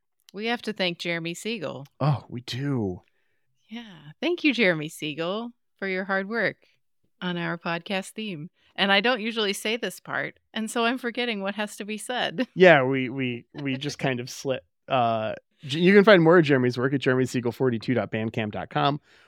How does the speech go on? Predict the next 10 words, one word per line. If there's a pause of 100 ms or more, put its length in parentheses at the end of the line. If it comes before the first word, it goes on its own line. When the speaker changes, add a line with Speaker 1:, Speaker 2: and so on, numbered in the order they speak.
(100)
Speaker 2:
or
on
all
of
your (180)
streaming
services
as
Nuclear
Jaguar.